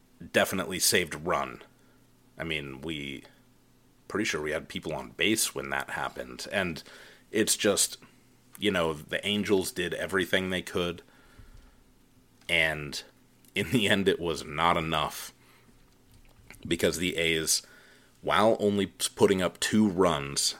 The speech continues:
they came in the right time of the game. The A's walked away with six hits and four walks in total. No home runs. The biggest hit was a,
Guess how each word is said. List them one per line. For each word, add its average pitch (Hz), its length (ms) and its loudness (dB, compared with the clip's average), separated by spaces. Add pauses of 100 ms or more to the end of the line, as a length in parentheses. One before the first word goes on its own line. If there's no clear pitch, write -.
(140)
they 78 120 2
came 101 380 0
in 98 120 2
the 69 120 -2 (100)
right 85 440 0
time 92 340 0
of 78 120 -4
the 76 80 -8
game. 71 500 -6 (100)
The 82 160 0
A's 101 300 2
walked 90 260 2
away 78 220 -2
with 73 160 -4
six - 400 2
hits 87 340 0
and 71 160 -6
four 101 260 6
walks 80 480 0
in 71 280 -10
total. 67 480 0 (600)
No 85 320 6
home 127 280 6
runs. 85 560 0 (240)
The 78 100 -6
biggest 101 420 2
hit 101 280 4
was 90 200 -2
a, 78 180 0